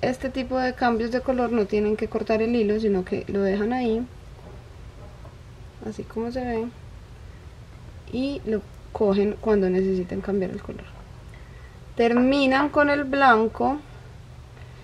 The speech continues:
y luego si hacen el resto del punto, o sea, el otro punto que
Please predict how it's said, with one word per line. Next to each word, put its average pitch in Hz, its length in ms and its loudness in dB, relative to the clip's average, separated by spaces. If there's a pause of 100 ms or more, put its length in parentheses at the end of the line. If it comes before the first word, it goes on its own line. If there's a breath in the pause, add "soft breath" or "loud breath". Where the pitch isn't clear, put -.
(180 loud breath)
y 220 80 2
luego 214 260 6
si 240 140 4
hacen 226 280 8
el 208 120 6
resto 202 420 4
del 226 140 6
punto, 208 480 4
o 214 80 4
sea, 202 100 4
el 202 100 4
otro 214 240 4
punto 226 480 2
que - 380 2